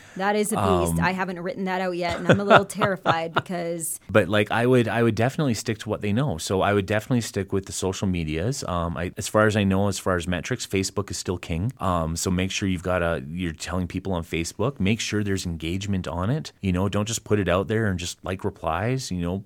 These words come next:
Speaker 2: make sure that you're not over promoting the single, because people will get sick of that. Make sure you're still doing your own stuff. And, "Oh, by the way, I've got the single coming out soon.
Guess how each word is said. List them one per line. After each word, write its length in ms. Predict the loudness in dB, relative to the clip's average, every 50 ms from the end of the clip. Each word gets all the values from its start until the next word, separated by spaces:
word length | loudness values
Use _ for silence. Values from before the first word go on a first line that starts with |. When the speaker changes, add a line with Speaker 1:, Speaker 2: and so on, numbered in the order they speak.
| _ -12
Speaker 2:
make 320 | -6 -2 0 0 0 0 -2
sure 280 | -4 -2 -2 0 0
that 100 | 0 -2
you're 140 | -2 -2 -2
not 280 | 0 0 -2 -4 -4 -2 2
over 280 | 2 4 6 6 4
promoting 680 | 4 2 -2 -2 0 2 2 2 2 2 2 2 0 0
the 120 | 0 -2
single, 500 | -2 -2 0 0 0 0 0 -4 -6 -8 -10
because 260 | -8 -6 -6 -6 -6
people 320 | -6 -10 -10 -8 -6 -4
will 100 | -4 -4
get 180 | -4 -4 -6 -4
sick 240 | -2 -2 -2 0 -2
of 80 | -4 -4
that. 300 | -6 -8 -10 -12 -14 -12 _
Make 200 | -2 0 0 0
sure 200 | 0 0 2 2
you're 140 | 4 4 2
still 220 | 2 0 0 0 2
doing 160 | 4 4 4
your 100 | 4 4
own 80 | 4
stuff. 340 | 2 0 -2 -2 -2 -2 -2
And, 100 | -2 -2
"Oh, 160 | -2 0 -2
by 240 | -2 -4 -2 -2 0
the 80 | 0 2
way, 360 | 2 2 2 2 2 2 0
I've 120 | 0 -4
got 140 | -6 -8 -8
the 60 | -8
single 320 | -6 -4 -2 -2 0 -2 -2
coming 280 | -4 -4 -6 -6 -4
out 160 | -6 -8 -8 -10
soon. 320 | -10 -10 -8 -8 -10 -8